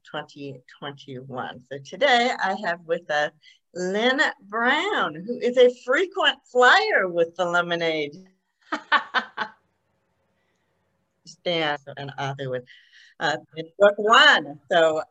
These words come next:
Speaker 1: um, thank you so much, Lynn, for joining us today.
Speaker 2: Well, it's my pleasure to be here. I'm really thrilled to be included in all of this. So thank you.
Speaker 1: <laughs> Well, we're excited to have you here.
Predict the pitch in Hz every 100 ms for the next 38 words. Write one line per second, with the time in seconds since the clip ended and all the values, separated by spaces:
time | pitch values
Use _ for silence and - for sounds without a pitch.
0 | 175 170 156 147 151 - 226 - 170 -
1 | 180 175 185 - 175 160 180 196 170 156
2 | 156 - - 202 311 311 175 139 _ 170
3 | 135 123 123 - _ _ _ 269 247 240
4 | 233 247 240 240 - 262 277 262 220 214
5 | 311 381 277 185 147 175 185 175 220 240
6 | 254 - 240 247 226 208 240 226 - 339
7 | 302 190 185 175 165 151 - - - 170
8 | 175 220 247 302 247 311 302 160 - _
9 | _ _ _ - 311 - 294 285 247 -
10 | - - 214 208 202 190 190 165 185 190
11 | 190 180 160 - 190 180 160 160 175 165
12 | 165 160 165 160 147 175 202